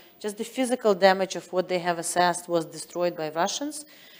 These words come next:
uh, during the first full calendar of the full-fledged war, as of February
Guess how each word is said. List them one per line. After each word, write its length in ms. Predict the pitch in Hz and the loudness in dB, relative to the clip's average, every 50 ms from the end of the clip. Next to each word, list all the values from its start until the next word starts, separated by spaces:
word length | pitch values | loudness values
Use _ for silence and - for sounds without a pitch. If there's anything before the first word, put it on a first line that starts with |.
| - _ - | -20 _ -2
uh, 160 | - 185 180 - | 2 4 4 4
during 340 | 165 156 196 214 220 208 | 2 2 2 2 2 2
the 80 | 185 190 | 0 -4
first 460 | 185 - - 226 220 226 220 226 - | -6 0 4 6 6 6 6 4 -2
full 300 | - - - 208 208 196 | -10 -4 0 0 0 0
calendar 640 | 202 - 202 190 190 190 180 175 165 165 160 160 170 | 0 0 2 2 2 2 0 0 2 2 4 4 2
of 260 | - 170 165 160 160 | 2 0 -2 -2 -4
the 80 | - 170 | -8 -8
full-fledged 720 | - - - 180 175 170 - - 170 165 160 156 - - | -6 -4 -4 -4 -4 -4 -4 -2 0 0 0 0 -4 -8
war, 320 | 151 156 165 196 254 269 - | -4 0 2 4 4 4 4
as 220 | 165 165 165 160 | 2 2 2 2
of 120 | 175 165 | 0 -2
February 840 | - - - - - - 180 180 170 160 160 160 156 156 156 156 - | -2 -8 -20 -6 2 6 6 6 6 4 2 0 2 2 2 0 -2